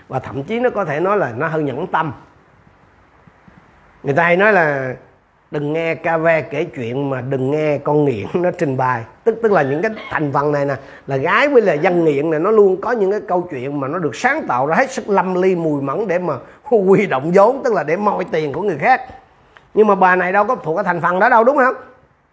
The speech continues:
Nhưng mà dường như là có vẻ như là Chúa Giêsu không có tin những gì bà đấy kể sao ấy. Không, không lẽ Chúa Giêsu không có quan tâm đến con gái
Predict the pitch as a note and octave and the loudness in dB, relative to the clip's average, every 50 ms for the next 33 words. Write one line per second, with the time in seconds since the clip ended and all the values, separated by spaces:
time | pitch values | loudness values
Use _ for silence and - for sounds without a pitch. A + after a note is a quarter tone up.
0 | _ _ _ _ _ _ _ _ - - - _ _ _ _ _ _ _ _ _ | _ _ _ _ _ _ _ _ -20 -20 -20 _ _ _ _ _ _ _ _ _
1 | - - A3+ B3+ A#3 G#3+ G3+ G#3 G#3+ G#3+ A3 A#3+ C4 B3+ A3+ G3+ E3+ - D4 C4 | 2 4 4 6 6 4 2 4 4 4 4 4 4 4 4 2 2 2 2 2
2 | A#3+ C4+ C#4 C4 A#3+ A3 F#3+ - C#4+ D4 A3 F3 B3 A#3 G3+ B3 C4+ D4 D4 - | 2 2 2 4 4 2 2 0 -2 -2 2 4 4 4 4 4 0 0 2 2
3 | C#4 C4+ B3+ B3 B3+ C#4+ C#4 A#3 G3+ G#3+ G3+ A3+ C4+ C#4 F3+ - G3 G#3+ C4 D#4 | 2 2 2 0 -2 0 0 0 0 2 2 2 0 0 0 0 2 4 4 4
4 | D#4+ A#3+ B3 C4+ C#4 D4+ D4 - - - - - _ _ _ _ _ - F#3+ B3 | 4 4 4 4 4 4 4 2 -2 -8 -18 -20 _ _ _ _ _ 0 4 4
5 | B3+ A#3+ C4+ B3+ B3 C#4 A#3+ - D#4 D#4+ D#4+ D4 C4 B3 F#3 A#3 C4 A3+ A3+ C4 | 6 6 4 4 2 2 0 0 -2 -2 0 0 0 0 2 2 4 4 4 2
6 | C#4 D4+ C4 C4+ C4 B3+ B3 A3+ A#3 A#3+ B3 C#4 D4 - C4+ B3+ B3 B3+ C4 C#4 | 2 2 2 2 2 4 2 2 2 2 2 0 0 0 2 2 4 4 4 4
7 | D#4 | 4